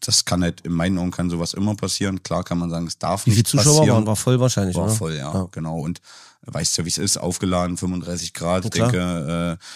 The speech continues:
Speaker 1: der, die, der beste Mann oder die beste Frau war wahrscheinlich, äh, am Tresen aktiv, weil
Speaker 2: Ja.
Speaker 1: ganz viel Bier getrunken wurde, so wie es halt üblich ist.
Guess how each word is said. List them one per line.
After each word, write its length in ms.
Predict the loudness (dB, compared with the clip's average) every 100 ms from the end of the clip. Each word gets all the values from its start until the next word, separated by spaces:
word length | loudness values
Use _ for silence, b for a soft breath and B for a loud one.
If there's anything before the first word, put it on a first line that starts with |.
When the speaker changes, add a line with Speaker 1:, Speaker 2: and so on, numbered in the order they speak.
| B -6
Speaker 1:
der, 280 | -2 -2 -4
die, 140 | -8 -10 -8 -8 -8
der 160 | -8 -8
beste 300 | -4 -6 -4
Mann 180 | -4 -4
oder 100 | -4
die 100 | -4
beste 240 | -4 -6
Frau 260 | -4 -4 -2
war 100 | -2
wahrscheinlich, 540 | -2 0 0 0 -4
äh, 300 | -4 -4 -4 -6 -14 b b
am 100 | -12
Tresen 300 | -6 -6 -4 -6
aktiv, 360 | -4 -6 -4
weil 100 | 2
Speaker 2:
Ja. 120 | 4 4
Speaker 1:
ganz 200 | -2 -4
viel 120 | -2
Bier 160 | -2
getrunken 360 | -2 -4 -6 -4
wurde, 240 | -4 -4 -6
so 120 | -8
wie 40 |
es 100 | -6
halt 100 | -6
üblich 280 | -4 -2 -2
ist. 180 | -2